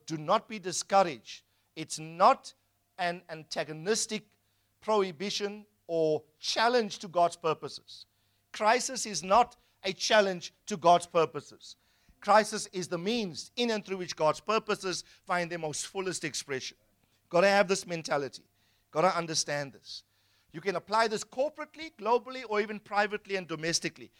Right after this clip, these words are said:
If you're having a personal crisis in your personal family, in your private life, it's the somewhat, it, it's usually the best context for grace, grace to thrive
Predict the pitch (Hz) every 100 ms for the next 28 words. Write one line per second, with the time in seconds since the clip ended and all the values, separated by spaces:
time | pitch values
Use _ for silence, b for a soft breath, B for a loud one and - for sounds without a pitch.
0 | b b 131 123 233 214 175 139 - 170
1 | 254 277 269 190 - 131 98 - - -
2 | - _ _ _ _ _ - 147 139 -
3 | 226 233 226 196 165 160 143 120 _ _
4 | _ _ _ _ 156 156 151 - 196 190
5 | 175 147 156 123 _ _ _ _ _ -
6 | 156 175 151 - 247 247 247 _ - 175
7 | - 175 131 107 127 233 339 339 - 160
8 | 123 120 _ _ _ _ _ _ _ -
9 | 113 _ - 294 254 - - - 247 254
10 | 247 208 170 - - _ _ _ _ 160
11 | - 131 156 226 226 - - - _ _
12 | - 165 233 - 180 - - 285 294 196
13 | 156 180